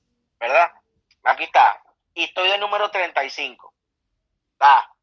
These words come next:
aquí Carlos Gutiérrez se anotó en su vaina y se ha, ha visto cómo a personas la han ido trasplantando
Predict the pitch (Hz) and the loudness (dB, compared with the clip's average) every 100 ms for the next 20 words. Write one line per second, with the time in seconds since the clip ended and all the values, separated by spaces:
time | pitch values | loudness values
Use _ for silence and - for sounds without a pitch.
0 | _ _ 143 151 160 175 196 208 214 202 | _ _ 0 0 -4 -8 -6 -6 -2 -2
1 | 180 170 - 220 240 240 226 208 175 156 | -2 -6 -8 -4 -2 -4 -6 -8 -8 -8
2 | 160 165 - 202 233 240 247 240 - 185 | -8 -10 -8 0 2 2 -2 -10 -12 -12
3 | - 175 190 196 190 185 190 160 160 160 | -6 -6 -6 -8 0 0 0 -8 -10 -6
4 | 190 202 190 180 165 160 165 196 214 214 | -4 -4 -8 -10 -6 -2 -2 -4 -8 -6
5 | 196 - 180 - 240 247 | -8 -4 -4 0 0 0